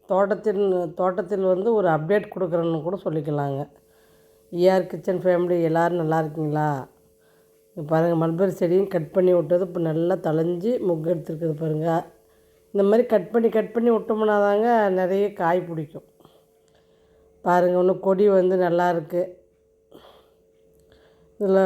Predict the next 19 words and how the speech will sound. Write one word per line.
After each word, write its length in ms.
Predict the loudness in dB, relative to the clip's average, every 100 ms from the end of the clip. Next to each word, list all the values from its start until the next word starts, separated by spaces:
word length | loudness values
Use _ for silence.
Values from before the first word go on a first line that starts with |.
| 2
பொடலங்காய் 540 | 2 4 4 4 2
கொடியும் 320 | 2 2 4
ஏறி 140 | 4 2
இருக்கு, 300 | -2 -2 -2 -2
பீக்கங்காய் 460 | -2 -2 0 -2
கொடியும் 360 | 0 -2 2 2
ஏறி 200 | 2 2
இருக்கு. 380 | -2 -4 -2 0 0 -4 _ _ _ _ _ _ _ _ -14
அஹ், 340 | -6 -2 0 0
ஒரு 240 | 2 2 2 0 0 -2 -2 -6 -10 _ _ _ _ _ _ _ _ _ _ _ _ 2
சகோதரி 480 | 2 4 2 2
வந்து 300 | 2 2 2 2 2 0 0
கேட்டிருந்தாங்க, 800 | -2 0 0 2 2 2 0 -2
"நீங்க 300 | -2 0 2
வந்து 300 | 0 0 0 2 0
செடியினுடைய 600 | 0 -2 2 2 2 2
வளர்ச்சி 400 | 2 0 -2 -6
கொஞ்சம் 260 | -2 -2 -2
காட்டுங்க, 460 | -2 -2 -2 -2